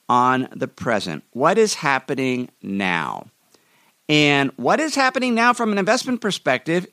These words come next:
is interest rates are rising.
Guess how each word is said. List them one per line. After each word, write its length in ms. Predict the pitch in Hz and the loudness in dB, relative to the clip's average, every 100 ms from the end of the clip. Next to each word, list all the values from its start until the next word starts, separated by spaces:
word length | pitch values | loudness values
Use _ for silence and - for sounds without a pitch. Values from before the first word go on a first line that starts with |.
| - | -4
is 480 | 151 151 151 147 - _ _ _ | 0 2 2 -2 -8 _ _ _
interest 480 | 220 269 285 254 - | 0 0 0 0 -2
rates 480 | 135 123 127 - - - | 2 2 2 -2 -6 0
are 100 | 175 | 2
rising. 680 | 170 180 262 277 120 71 | 4 2 2 -2 -4 -8